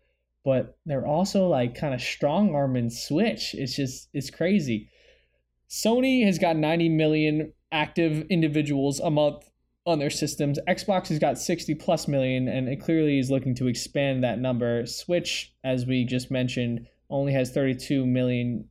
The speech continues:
units sold, but we don't know how many people are on the service. If Xbox can expand that market to both iOS, Android, and to Switch, they could dominate the market in terms of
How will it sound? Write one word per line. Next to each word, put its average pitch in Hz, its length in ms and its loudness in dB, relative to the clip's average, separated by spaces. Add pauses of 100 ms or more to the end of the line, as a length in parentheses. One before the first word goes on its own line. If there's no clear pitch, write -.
(140)
units 139 520 0
sold, 113 360 0
but 113 100 0
we 120 100 -2
don't 120 140 -2
know 120 100 -2
how 120 80 -2
many 117 120 -2
people 120 160 -6
are 117 80 0
on 113 80 0
the 113 60 -2
service. 120 420 -4 (440)
If 127 140 -4
Xbox 220 640 0
can - 140 0
expand 170 480 0
that 175 120 0
market 180 520 2
to 135 140 2
both 139 360 2 (180)
iOS, 160 500 2
Android, 156 600 2
and 151 340 0
to 196 100 0
Switch, 180 600 -2 (320)
they 180 160 2
could 214 240 2
dominate 160 720 2
the 147 160 0
market 151 400 2
in 143 100 0
terms 143 300 0
of 131 180 2